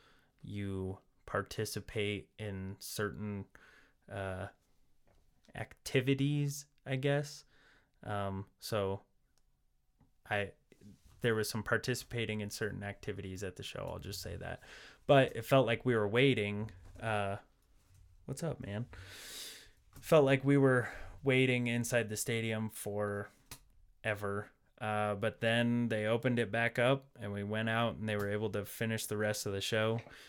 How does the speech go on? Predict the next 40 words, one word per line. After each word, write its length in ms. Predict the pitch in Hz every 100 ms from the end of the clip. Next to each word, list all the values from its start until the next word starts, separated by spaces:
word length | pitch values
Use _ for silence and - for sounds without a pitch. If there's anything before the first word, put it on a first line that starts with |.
| - - _ -
And 380 | 101 104 98 107
like 180 | 123
I 80 | 139
said, 420 | 120 143 127 104 - -
it 100 | 110
was 500 | 110 104 104 - - -
an 100 | 113
amazing 560 | 113 123 123 120 117
show. 480 | 117 120 120 120 117 -
It 80 |
was 160 | 104 98
cool 300 | - 113 110
getting 320 | 107 107 104
to 80 | 101
see 200 | - 104
Dead 240 | - 104 107
and 160 | 104
Company. 560 | 110 104 104 104 104 101 -
I 140 | 123
was 160 | 139 117
really 280 | 117 113
stoked 480 | 113 - 110 113 -
because, 520 | 104 - 104 98 101
uh, 320 | 104 101 98 104 - - -
when 160 | 123 110
they 100 | 104
came 420 | - 113 113 110
back 280 | 107 107 117
out, 340 | 110 110 92
they 140 | 101 98
played, 440 | 117 110 104 107 - - - -
like, 160 | 104
the 100 | 104
rest 380 | 104 113 113 -
of 460 | 107 104 98 98 -
the 80 | 104
first 440 | - 123 117 -
set, 380 | 117 107 110 -
and 200 | 110 104
then 320 | 104 101 104